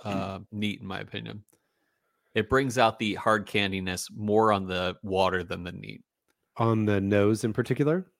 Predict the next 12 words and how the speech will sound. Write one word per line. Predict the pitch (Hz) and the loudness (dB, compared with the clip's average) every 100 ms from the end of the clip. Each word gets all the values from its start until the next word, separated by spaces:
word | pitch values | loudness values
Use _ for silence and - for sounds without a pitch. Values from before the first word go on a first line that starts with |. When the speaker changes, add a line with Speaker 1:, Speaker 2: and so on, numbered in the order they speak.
| _ - | _ -6
Speaker 1:
Yes. | 113 - - - - _ _ _ _ _ _ _ _ _ _ _ _ _ - | -4 -4 -10 -20 -20 _ _ _ _ _ _ _ _ _ _ _ _ _ -2
Speaker 2:
I, | 127 165 | 4 6
um, | 190 170 131 - | 6 6 2 -2
so | - 143 127 | 2 4 4
my | 123 | 2
first | 120 151 143 | 0 0 0
sip | - 139 | 0 2
with | 120 98 | 0 0
water | 104 117 117 | 2 4 2
here, | - 101 98 95 | 2 0 2 0
Speaker 1:
Mm. | 110 | -2
Speaker 2:
um, | 110 104 95 95 | 0 0 0 -4